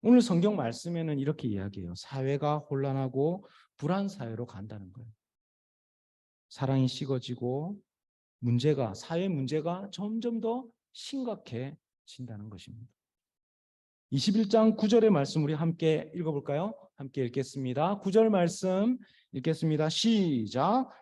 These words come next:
난리와 소요의 소문을 들을 때에 두려워하지 말라. 이 일이 먼저 있어야 하되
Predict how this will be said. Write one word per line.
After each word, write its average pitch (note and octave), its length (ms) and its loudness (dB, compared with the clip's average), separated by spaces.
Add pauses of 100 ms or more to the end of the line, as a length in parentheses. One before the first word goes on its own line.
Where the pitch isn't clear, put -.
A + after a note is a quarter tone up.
(220)
난리와 C3+ 920 4
소요의 F3+ 680 2
소문을 F#3+ 560 6
들을 E3 300 0
때에 D3+ 640 2
두려워하지 D3 920 0
말라. G#2 560 0 (360)
이 F#3+ 340 4
일이 F3 360 2
먼저 A#2 540 2
있어야 D3+ 400 -2
하되 C3 520 0